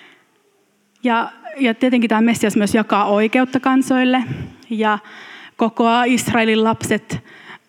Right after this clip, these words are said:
eri puolilta maailmaa takas sinne Jerusalemiin ja rakentaa uuden temppelin. Ja kun Messias tulee, niin kaikki ihmiset oppii tuntemaan sen, että kuka on Herra,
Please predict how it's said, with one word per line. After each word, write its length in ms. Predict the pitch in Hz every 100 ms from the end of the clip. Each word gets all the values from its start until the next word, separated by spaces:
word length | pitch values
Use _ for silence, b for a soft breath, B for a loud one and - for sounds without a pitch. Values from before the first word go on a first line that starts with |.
| _ -
eri 300 | 240 220 208
puolilta 460 | 220 208 202 202
maailmaa 500 | 208 202 196 202 196
takas 360 | 208 214 226 -
sinne 160 | 220
Jerusalemiin 880 | 214 233 233 220 214 214 214 226 226 B B B B
ja 160 | 240 240 B B -
rakentaa 500 | 311 294 233 220 220
uuden 380 | 240 214 208 202
temppelin. 720 | 220 208 - - 185 226 - - - _ _ _ _ _ _ _ _ _ B B B B 233
Ja 240 | 240 233 - - -
kun 100 | 262
Messias 580 | 285 349 - 240 220 -
tulee, 420 | - 262 214 196
niin 140 | 208 214
kaikki 340 | 330 339 285
ihmiset 400 | 262 277 214 226
oppii 320 | 214 - 247
tuntemaan 500 | 247 311 226 208 208
sen, 160 | 226 220
että 160 | 214
kuka 300 | - 330 247
on 200 | 214 226
Herra, 500 | 214 262 240 - -